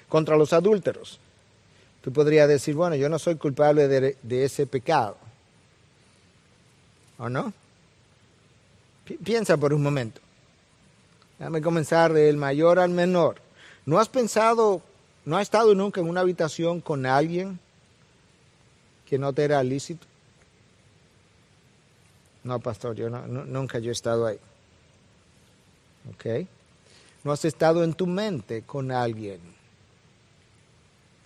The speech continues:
que no te era lícito? ¿No has estado en tu computadora con alguien que nunca debiste haber estado, o en una televisión,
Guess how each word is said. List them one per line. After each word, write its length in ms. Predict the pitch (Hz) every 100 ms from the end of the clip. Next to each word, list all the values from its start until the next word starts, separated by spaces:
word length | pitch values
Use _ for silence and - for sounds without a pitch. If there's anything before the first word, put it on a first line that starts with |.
| _ -
que 140 | 135
no 180 | 123 127
te 120 | 123
era 180 | 113 107
lícito? 420 | 92 - - - _ _ _ _ _ _ _ _ _ _ _ _ _ _ _ _ _ _ _ _ _ _ _ _ _ _ _ _ - - -
¿No 80 | 160
has 140 | 185
estado 320 | 220 214 226
en 100 | 220
tu 140 | 185 180
computadora 1000 | 165 143 156 135 135 120 127 147 202 220
con 600 | - 170 139 120 123 123
alguien 640 | 127 151 180 202 240 247 _ _ _ _ _ _ _ _ _ _ _ _ _ _ _ _ _ _ _
que 120 | 139
nunca 320 | 127 147 160
debiste 300 | 160 156 -
haber 180 | 143 147
estado, 460 | 143 - 143 160 180
o 100 | 127
en 80 | 120
una 160 | 139
televisión, 720 | 147 147 135 - 143 160 185